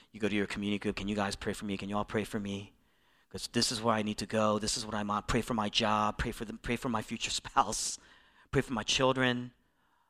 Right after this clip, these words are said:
I've got these problems, you see, and, and this is how it's gotta resolve. So can you pray for this to happen?" We start to say, "Yeah, you know, I'm, I'm, this is what I need. This is what I want. Can you pray for this?" That's what we often do.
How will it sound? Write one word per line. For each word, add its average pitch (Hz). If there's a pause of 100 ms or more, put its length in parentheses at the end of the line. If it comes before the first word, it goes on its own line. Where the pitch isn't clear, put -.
(140)
I've 131
got 127
these 117
problems, 135
you 117
see, 120
and, 120
and 127
this -
is -
how 151
it's -
gotta 135
resolve. 123
So 127
can 139
you 123
pray 135
for 147
this 135
to -
happen?" 127 (1040)
We 160
start 170
to -
say, 156
"Yeah, 156
you 156
know, 156
I'm, 156
I'm, 156 (140)
this 220
is 190
what 160
I 127
need. 143
This 220
is 240
what 156
I 139
want. 131 (380)
Can 190
you 208
pray 180
for 156
this?" 156
That's 240
what 269
we 233
often 208
do. 208